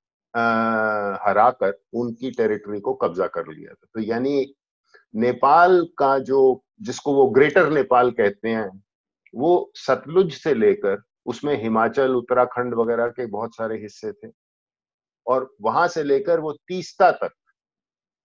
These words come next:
सिक्किम वगैरह भी उसका हिस्सा था, उससे आगे तीस्ता तक उनका control था। ईस्ट इंडिया कंपनी ने इसका विरोध किया, लड़ाई हुई, एंग्लो, अ, नेपाल वॉर के नाम से जानी जाती है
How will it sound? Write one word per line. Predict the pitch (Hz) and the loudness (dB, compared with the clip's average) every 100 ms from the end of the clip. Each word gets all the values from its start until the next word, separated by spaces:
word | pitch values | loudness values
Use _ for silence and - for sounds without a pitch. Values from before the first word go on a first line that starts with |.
| _ _ _ _ _ _ _ | _ _ _ _ _ _ _
सिक्किम | - 127 147 | -12 -8 -4
वगैरह | 131 127 127 123 | -2 0 2 0
भी | 120 | -2
उसका | 120 117 120 | -8 -8 -8
हिस्सा | 107 110 120 | -8 -10 -12
था, | 107 127 | -12 -14
उससे | 147 117 - 143 | -16 -18 -8 0
आगे | 127 127 165 | 0 0 -4
तीस्ता | 165 165 175 - 180 147 | -8 -10 -12 -4 -2 0
तक | - 139 _ | -2 -8 _
उनका | 120 117 131 | -10 -6 -6
control | - 107 98 90 73 | -6 -10 -8 -10 -10
था। | _ - _ _ _ _ _ _ _ _ _ _ - | _ -20 _ _ _ _ _ _ _ _ _ _ -8
ईस्ट | 190 196 | -6 -2
इंडिया | 196 185 170 | 0 2 0
कंपनी | 160 139 135 135 | 0 -4 -6 -6
ने | 127 143 170 _ - | -4 -6 -8 _ -14
इसका | 127 - 156 | -14 -6 0
विरोध | 135 107 104 101 | 0 0 -4 -4
किया, | - 127 131 - _ _ _ _ _ _ _ _ _ | -6 -8 -8 -10 _ _ _ _ _ _ _ _ _
लड़ाई | 104 107 110 120 | 0 2 2 0
हुई, | 120 160 190 _ _ _ _ _ _ _ - | -4 -8 -10 _ _ _ _ _ _ _ -6
एंग्लो, | 117 127 135 131 104 _ _ _ _ _ _ 113 | -4 -2 2 2 0 _ _ _ _ _ _ -8
अ, | 110 107 104 | -4 -2 -2
नेपाल | 110 113 120 120 | -6 -2 0 0
वॉर | 107 113 110 | -2 -4 -4
के | 127 | -6
नाम | 117 107 110 | -4 -4 -6
से | 127 | -8
जानी | 107 101 107 | -6 -6 -6
जाती | 107 101 - 117 | -4 -6 -6 -14
है | 131 | -16